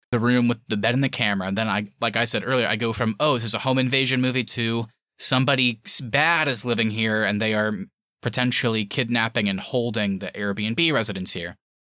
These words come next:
Oh, but wait, there's another door. Even more stairs. We're going further under the house. Uh-oh, Keith got bit.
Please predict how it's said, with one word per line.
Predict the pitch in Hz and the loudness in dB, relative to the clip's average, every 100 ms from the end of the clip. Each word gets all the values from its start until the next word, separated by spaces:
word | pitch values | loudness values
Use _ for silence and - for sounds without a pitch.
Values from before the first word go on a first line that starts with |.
| _ _ - | _ _ 0
Oh, | 196 214 | 0 2
but | 165 175 | -2 0
wait, | 127 104 | -2 -2
there's | 113 113 | -2 0
another | 139 143 | 2 2
door. | 117 110 110 110 - _ _ _ - | 2 2 2 0 -4 _ _ _ -6
Even | 165 180 160 | 0 4 6
more | 156 135 | 6 4
stairs. | - 110 95 104 | 2 0 -2 -2
We're | |
going | 107 107 107 | -2 -2 -2
further | 156 156 147 | 2 4 4
under | 131 127 | 4 2
the | 117 104 | 0 0
house. | 98 90 - | -2 -2 2
Uh-oh, | 175 143 139 135 | 2 2 0 0
Keith | 143 139 - | 2 2 2
got | 139 139 | 0 2
bit. | 131 123 | 2 2